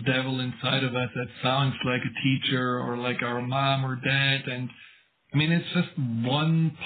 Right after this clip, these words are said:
part of our subconscious programming and our subconscious self-defense system that ultimately says, "Well, I'm gonna keep you in line. I'm gonna make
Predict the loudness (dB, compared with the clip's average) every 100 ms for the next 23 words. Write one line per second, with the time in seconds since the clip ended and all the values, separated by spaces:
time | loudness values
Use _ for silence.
0 | 0 2 2 0 -2 -4 -4 -2 -4 -6
1 | -4 -6 -4 -4 -2 0 0 0 0 0
2 | -4 -8 0 4 4 4 2 0 0 2
3 | 4 4 2 2 2 2 0 -2 -4 2
4 | 4 4 2 -2 0 0 0 -4 0 2
5 | 4 2 -6 -12 -8 -4 -2 -4 -8 -20
6 | _ _ _ -4 0 0 0 -2 -2 -2
7 | -2 0 2 0 -2 -2 -2 0 0 -2
8 | -2 0 0 0 -2 -4 -6 0 0 0
9 | 0 2 2 2 -2 -8 _ -2 2 2
10 | 2 2 4 4 2 0 -2 -2 -2 0
11 | 0